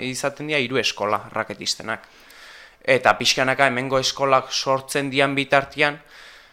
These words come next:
eh, estatu mailetako frontoietan ebai klasiak eta eskolak sortzen dira.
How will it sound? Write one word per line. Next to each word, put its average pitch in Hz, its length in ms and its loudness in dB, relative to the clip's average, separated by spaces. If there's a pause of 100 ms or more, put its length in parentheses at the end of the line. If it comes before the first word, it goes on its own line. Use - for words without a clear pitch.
(500)
eh, 113 180 0
estatu 123 360 0
mailetako 135 640 2 (600)
frontoietan 135 720 2
ebai 135 240 4 (340)
klasiak 123 540 4
eta 104 300 0
eskolak 110 480 2
sortzen - 360 -6
dira. - 160 -16